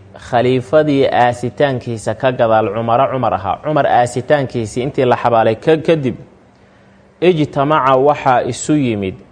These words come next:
assittatu lixdii, alladiina kuwaasoo cahidda uu kala ballamay, ilayhim ayaga xaggooda, Cumaru Cumar, bishuuraa wada tashi,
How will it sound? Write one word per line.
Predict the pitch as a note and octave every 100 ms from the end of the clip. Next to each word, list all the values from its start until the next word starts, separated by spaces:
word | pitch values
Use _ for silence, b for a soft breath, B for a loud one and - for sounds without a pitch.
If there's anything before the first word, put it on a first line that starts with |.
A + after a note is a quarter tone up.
| _
assittatu | A2+ A#2 - F3+ F3 - C3 - B2
lixdii, | C#3 D#3+ C#3 B2 G#2+ F#2+ - -
alladiina | - D#3+ D3 C#3 D3 C#3
kuwaasoo | B2 - D3 B2+ A2 - G#2 F#2 E2 - -
cahidda | B2+ C#3+ F3 D3+
uu | G#2+ C3
kala | - C#3+ D3
ballamay, | B2+ A#2+ G#2+ G2 F2+ - -
ilayhim | B2 D3 E3 D#3 C#3+
ayaga | C#3 D3 C3
xaggooda, | - D#3+ C3+ A#2 G2 F#2 - -
Cumaru | B2+ C3+ C#3 E3 E3+
Cumar, | D3 D3+ D#3 - - - b b b b b
bishuuraa | D3+ F#3 - - D3+ D3 D3+
wada | C3 B2+ B2
tashi, | - F3 - A#2